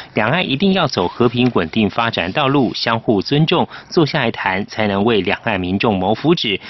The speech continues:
海基会未来也会持续深化对于台商、台生、陆生与陆配的服务工作。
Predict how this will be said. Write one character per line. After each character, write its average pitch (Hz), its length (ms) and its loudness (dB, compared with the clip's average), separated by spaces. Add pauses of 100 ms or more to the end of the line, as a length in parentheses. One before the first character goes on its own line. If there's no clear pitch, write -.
(180)
海 113 160 -2
基 190 160 -2
会 185 160 2 (100)
未 170 140 0
来 107 140 2
也 98 140 -2
会 107 180 0
持 - 160 -4
续 123 160 -2
深 123 240 -2
化 117 180 -2
对 107 140 -2
于 90 140 -2
台 - 320 -4
商、 165 240 -2 (100)
台 - 180 -4
生、 135 280 -2 (220)
陆 220 200 6
生 131 260 0
与 87 140 -4
陆 101 160 2
配 - 180 -2
的 87 200 -2
服 - 160 -2
务 85 40 0
工 78 200 -4
作。 - 180 -4